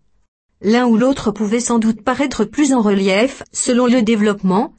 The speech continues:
ou la foi de ceux auxquels s'adressaient ces grâces. Tantôt c'était la guérison,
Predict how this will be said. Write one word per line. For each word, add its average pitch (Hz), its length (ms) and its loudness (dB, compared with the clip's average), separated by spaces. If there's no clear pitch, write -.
ou 262 100 2
la 262 160 2
foi 320 280 0
de 226 120 2
ceux 302 220 0
auxquels 226 300 0
s'adressaient 254 580 -2
ces 190 180 -4
grâces. 160 460 -4
Tantôt 277 380 0
c'était 247 280 0
la 214 140 2
guérison, 208 600 0